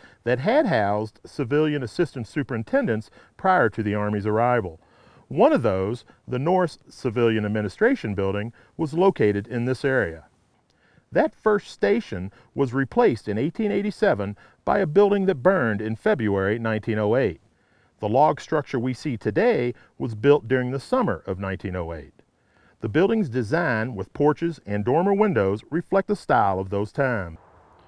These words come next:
I like to think about what this place would have been like. The park's main road came right through here with a bridge over the Gibbon River.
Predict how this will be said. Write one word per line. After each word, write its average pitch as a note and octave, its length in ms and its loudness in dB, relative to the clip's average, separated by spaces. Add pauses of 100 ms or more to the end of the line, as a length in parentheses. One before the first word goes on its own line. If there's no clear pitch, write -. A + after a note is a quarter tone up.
(320)
I - 80 -6
like B3+ 220 0
to A2 80 -4
think C3 200 -6
about A#2 280 -4
what C3+ 160 -2
this A#2 160 -6
place A#2+ 280 -4
would A#2 180 -4
have A2 100 -4
been G#2 160 -2
like. G2+ 400 -4 (260)
The A2 80 -8
park's G#3 340 -2
main D#3 360 -2
road A#2+ 440 4
came A#2 240 -6
right B2+ 300 -6
through A2+ 220 -6
here A#2 340 -2
with G2+ 160 -8
a G#2 60 -8
bridge A#2+ 500 0
over A#2 180 -2
the G2+ 80 -6
Gibbon A2 320 -2
River. G#2+ 360 -2